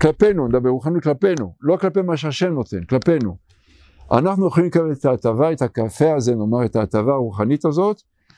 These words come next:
רק בתנאי שאנחנו נמצאים בהשוואת הצורה, עם אותו חלק רוחני.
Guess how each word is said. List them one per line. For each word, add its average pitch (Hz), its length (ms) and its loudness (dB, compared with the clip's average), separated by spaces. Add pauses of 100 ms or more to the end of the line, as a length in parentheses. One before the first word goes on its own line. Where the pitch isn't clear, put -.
(140)
רק 170 160 4
בתנאי 170 680 0 (720)
שאנחנו 147 340 2
נמצאים 156 260 0
בהשוואת 120 380 0
הצורה, 98 380 -2 (920)
עם 131 140 4
אותו 143 220 2
חלק 120 280 0
רוחני. 87 380 -2